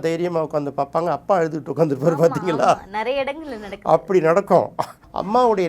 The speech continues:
Speaker 1: நேச்சர் அப்பாவுக்கு வந்துரும், அப்பாவுடைய நேச்சர் அம்மாவுக்கு வந்துரும். ஒரு அம்மாவை மாதிரி வந்து குழந்தைங்க, நம்ம நிறைய வீட்டுல பாத்தீங்கன்னா, குழந்தைங்கெல்லாம் அப்படியே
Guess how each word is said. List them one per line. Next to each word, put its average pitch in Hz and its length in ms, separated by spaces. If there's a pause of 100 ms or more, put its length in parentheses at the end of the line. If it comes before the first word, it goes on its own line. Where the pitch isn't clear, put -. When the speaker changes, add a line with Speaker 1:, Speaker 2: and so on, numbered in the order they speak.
Speaker 1:
நேச்சர் 170 380
அப்பாவுக்கு 175 340
வந்துரும், 180 280
அப்பாவுடைய 226 480
நேச்சர் 151 340
அம்மாவுக்கு 143 340
வந்துரும். 127 260 (280)
ஒரு 147 180
அம்மாவை 214 420
மாதிரி 240 220
வந்து 196 200
குழந்தைங்க, 208 400
நம்ம 165 200
நிறைய 196 220
வீட்டுல 214 300
பாத்தீங்கன்னா, 190 480
குழந்தைங்கெல்லாம் 202 520
அப்படியே 185 220